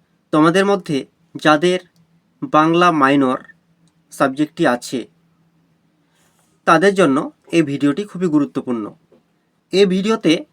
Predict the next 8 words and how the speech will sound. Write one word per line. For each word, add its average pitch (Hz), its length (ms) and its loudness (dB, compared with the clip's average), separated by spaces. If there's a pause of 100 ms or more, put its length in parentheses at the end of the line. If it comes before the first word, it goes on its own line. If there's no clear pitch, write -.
(400)
বাংলা 160 460 2
মাইনরের, 147 560 2 (220)
অর্থাৎ 170 300 -2
নতুন 220 220 -2
সিলেবাস 170 440 2
অনুযায়ী 170 360 2 (340)
বাংলা 143 320 2
মাইনরের 139 420 0